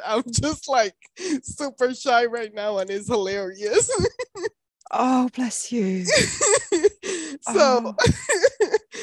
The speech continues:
Speaker 2: That's
Speaker 1: Oh my
Speaker 2: okay.
Speaker 1: goodness.
Speaker 2: That's okay. Please don't, you know, it's, it's normal. It's okay. I can come out as a bit overwhelming sometimes, but
Speaker 1: No, I love it. You are not, you are not at all. <laughs> Trust me, like, without the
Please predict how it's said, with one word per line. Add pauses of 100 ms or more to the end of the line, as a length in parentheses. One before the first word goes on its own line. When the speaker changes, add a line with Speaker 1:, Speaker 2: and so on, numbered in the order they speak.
(140)
Speaker 2:
That's
Speaker 1:
Oh
my
Speaker 2:
okay.
Speaker 1:
goodness.
Speaker 2:
That's
okay.
Please
don't,
you
know,
it's,
it's
normal.
It's
okay.
I
can
come
out
as
a
bit
overwhelming
sometimes,
but (120)
Speaker 1:
No,
I
love
it.
You
are
not,
you
are
not
at
all. (400)
<laughs>
Trust
me,
like,
without
the